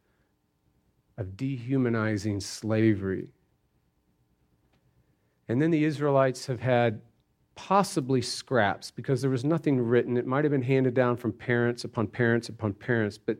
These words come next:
all they had was maybe scraps, if that at all, of the knowledge of the God of Abraham, Isaac, and Jacob. So when Moses, who doesn't even know who this God is,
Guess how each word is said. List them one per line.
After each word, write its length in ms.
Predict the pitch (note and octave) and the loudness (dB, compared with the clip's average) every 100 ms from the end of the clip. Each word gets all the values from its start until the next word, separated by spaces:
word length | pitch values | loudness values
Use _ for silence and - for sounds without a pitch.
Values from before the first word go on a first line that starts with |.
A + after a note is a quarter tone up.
| - | -4
all 240 | C#3+ G#3 | 0 2
they 160 | G3 E3+ | 2 2
had 280 | C#3+ C3+ A2 | 0 -2 -2
was 160 | A2 | -4
maybe 320 | A2 C#3 E3+ D3+ | -2 0 0 -2
scraps, 600 | - - C3+ G2+ - - | -8 -4 -2 -2 -6 -8
if 140 | - | -4
that 200 | D#3+ D#3+ | -2 0
at 120 | C#3 | 0
all, 280 | B2 B2 G#2+ | -2 -2 -2
of 180 | - A#2 | -4 -4
the 60 | A2+ | -2
knowledge 460 | A#2 A#2+ D#3+ D#3+ | 0 2 2 2
of 60 | C#3+ | -2
the 100 | A#2+ | -6
God 440 | G2+ C#3 C#3 D3 | -2 -2 0 0
of 100 | A#2 - | -2 -2
Abraham, 500 | C3 C#3 C3+ D3 C3+ | 0 0 -2 -2 -4
Isaac, 380 | B2 B2+ A#2+ C3 | -2 -2 -2 -2
and 160 | A#2 A2 | -4 0
Jacob. 440 | A2+ A2+ G#2+ - _ _ - - - - | 2 2 0 -4 _ _ -20 -20 -20 -16
So 160 | - C#3+ | -6 -2
when 220 | C#3+ C3+ | 0 2
Moses, 560 | D#3+ B3 D#3 A#2+ - | 4 4 2 -4 -6
who 100 | - | -8
doesn't 420 | C3 D#3 D#3+ D#3+ D3+ | 2 2 4 2 2
even 420 | C#3+ C3+ A#2 - _ _ - | 2 2 0 -4 _ _ -4
know 280 | A#2 C3+ B2 | 2 4 4
who 160 | B2 A2+ | 2 0
this 180 | A#2 | -2
God 320 | - A2+ G#2+ G#2+ | 0 2 2 2
is, 340 | G#2+ G#2+ | 2 2